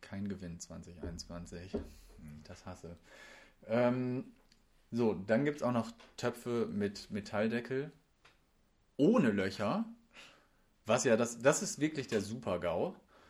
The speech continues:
Speaker 1: Aber es gibt halt auch mit Glasdeckel auch ohne Löcher. Und da frage ich mich, wer konstru-, also wer bohrt da nicht einfach noch ein Loch rein? Wer sagt, ja, ich hab hier diese Töpfe, die biete ich an, aber die kochen immer über.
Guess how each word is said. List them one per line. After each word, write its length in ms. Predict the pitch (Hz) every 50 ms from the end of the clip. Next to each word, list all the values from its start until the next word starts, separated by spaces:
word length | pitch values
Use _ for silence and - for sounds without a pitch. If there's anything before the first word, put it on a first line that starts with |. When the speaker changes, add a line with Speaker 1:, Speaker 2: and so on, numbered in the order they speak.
| - _ _ _ _ -
Speaker 1:
Aber 180 | - 110 113 120
es 80 | 117
gibt 200 | - 147 147 -
halt 140 | 139 135 113
auch 220 | - 113 113 110 - - _ - - - 90 95 90 - - -
mit 260 | - 123 113 113 110 113
Glasdeckel 840 | - 101 98 110 127 131 - - 131 127 - 139 131 131 135 - - -
auch 300 | - 160 196 - - -
ohne 260 | 113 107 98 95 92
Löcher. 440 | 90 92 90 - - 87 78 78 - _ _ _
Und 100 | - 107
da 60 | 113
frage 200 | 110 - - 135 135
ich 40 | 135
mich, 320 | 135 127 - 110 98 104
wer 360 | 113 135 165 185 196 202 - - - -
konstru-, 340 | - 160 170 165 - - -
also 300 | 131 131 147 147 131 120
wer 200 | 151 185 214 220
bohrt 380 | 156 139 175 196 214 226 220
da 80 | 196 185
nicht 160 | 180 175 -
einfach 200 | 175 175 165 175
noch 100 | 170 160
ein 100 | 175 170
Loch 200 | 165 196 202 -
rein? 280 | - 95 95 190 - - - - _ _ -
Wer 160 | 135 165 175
sagt, 320 | 170 - 135 170 - - - - - - -
ja, 180 | - 185 196 180
ich 140 | 151 - 180
hab 140 | 170 175 -
hier 100 | 160 143
diese 360 | 139 139 135 135 113 - -
Töpfe, 520 | - - 226 220 220 - 202 180 175 175 156
die 120 | 135 139
biete 280 | 127 123 143 143 - 139
ich 160 | 120 - -
an, 420 | - 139 151 170 175 185 196 196 - - - - - _ _ _ _ _ _ _ -
aber 240 | - 156 180 220
die 120 | 214 226 220
kochen 340 | - - 226 220 214 190 -
immer 220 | 180 180 180 180
über. 460 | - 175 139 104 85 87 85 - -